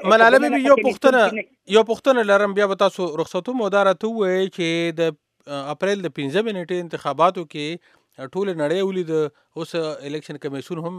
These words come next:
Speaker 1: اعلان کړ چې شپږ دېرش فیصده رایې چې کم دی، هغه د افغانستان ښځو اچولې دي. دومره توقع نه کېده چې دومره لوی خلک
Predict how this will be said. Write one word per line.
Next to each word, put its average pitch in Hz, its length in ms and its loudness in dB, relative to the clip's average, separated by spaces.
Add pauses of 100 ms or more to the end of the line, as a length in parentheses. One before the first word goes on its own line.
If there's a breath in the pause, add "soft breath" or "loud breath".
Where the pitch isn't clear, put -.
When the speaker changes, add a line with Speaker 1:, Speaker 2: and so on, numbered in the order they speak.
(120)
Speaker 1:
اعلان 151 260 -2
کړ 151 160 -14
چې 139 160 -10 (100)
شپږ 180 220 -2 (140)
دېرش 165 220 -4 (120)
فیصده 165 420 -4 (320)
رایې 156 300 0
چې 147 120 -12
کم 131 160 -10
دی، 160 140 -6 (340 soft breath)
هغه 135 180 -4
د 147 60 -6
افغانستان 131 580 -6
ښځو 147 380 -10
اچولې 147 360 -10
دي. 131 60 -10
دومره 165 220 -4
توقع 139 440 -8
نه 208 100 -6
کېده 180 280 -8
چې 143 100 -14
دومره 151 200 -8
لوی 151 180 -4
خلک 147 260 -8